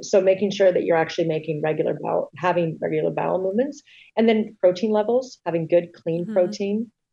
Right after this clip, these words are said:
Speaker 1: you know, really looking at where you're buying your meats. Are you buying, you know, um, hormone, you know, naturally gri-, like, uh, sorry, na-, <laughs> hormone-free meats,
Speaker 2: Mm-hmm.
Speaker 1: the, you know, the whole, like, buying the whey. So when I buy whey, I buy New Zealand whey 'cause I want,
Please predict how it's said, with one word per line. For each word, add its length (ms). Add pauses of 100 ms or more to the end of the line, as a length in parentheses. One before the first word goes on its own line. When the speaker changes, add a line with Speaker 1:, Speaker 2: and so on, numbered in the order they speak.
(120)
Speaker 1:
you 80
know, 80
really 260
looking 300
at 120
where 180
you're 160
buying 300
your 120
meats. 600
Are 120
you 180
buying, 380
you 100
know, 280 (460)
um, 500 (200)
hormone, 640
you 80
know, 280
naturally 480
gri-, 280 (160)
like, 160 (180)
uh, 100
sorry, 360 (320)
na-, 300 (120)
<laughs> 140
hormone-free 760
meats, 580
Speaker 2:
Mm-hmm. 300
Speaker 1:
the, 240
you 80
know, 100
the 160
whole, 160
like, 200
buying 280
the 80
whey. 340
So 140
when 120
I 80
buy 180
whey, 240
I 80
buy 160
New 140
Zealand 420
whey 400
'cause 160
I 80
want, 340